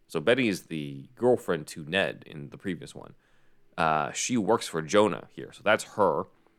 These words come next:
uh, the blonde girl here. Uh, and it looks like Jonah's place was going to be filled with books, and he also has an orange cat. Good choice.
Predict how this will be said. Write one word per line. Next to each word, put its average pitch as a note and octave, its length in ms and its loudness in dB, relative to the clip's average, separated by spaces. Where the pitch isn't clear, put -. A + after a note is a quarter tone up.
uh, D2 460 -2
the E2+ 80 -10
blonde F#2+ 300 4
girl D#2+ 140 0
here. D#2+ 420 -6
Uh, D#2 460 -2
and D#2+ 340 -2
it D#2 100 -4
looks F#2 260 -4
like E2 400 0
Jonah's F2 400 0
place A#2 380 2
was F2 120 -10
going F#2 160 0
to E2 60 -6
be D#2+ 100 -6
filled F#2 360 -2
with D2 280 -8
books, - 440 4
and F#2+ 260 4
he F#2 80 4
also F#2+ 260 4
has E2 200 2
an F#2 80 -8
orange E2+ 380 0
cat. A2+ 440 0
Good C#2+ 200 -12
choice. B2 480 2